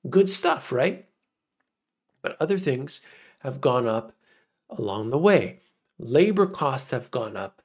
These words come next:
gasoline has gone up, transport, and so on. So it's not just one-dimensional,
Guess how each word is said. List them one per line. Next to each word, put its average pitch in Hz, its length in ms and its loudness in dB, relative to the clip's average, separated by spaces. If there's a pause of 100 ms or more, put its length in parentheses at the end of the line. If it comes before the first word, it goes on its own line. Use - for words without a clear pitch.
(400)
gasoline 175 720 4
has 135 200 -2
gone 120 260 -2
up, 107 160 -10
transport, 185 640 -2
and 110 100 -8
so 151 360 0
on. 90 220 -10 (540)
So 143 460 4
it's - 160 -2
not 214 320 0
just - 380 0
one-dimensional, 135 1040 -4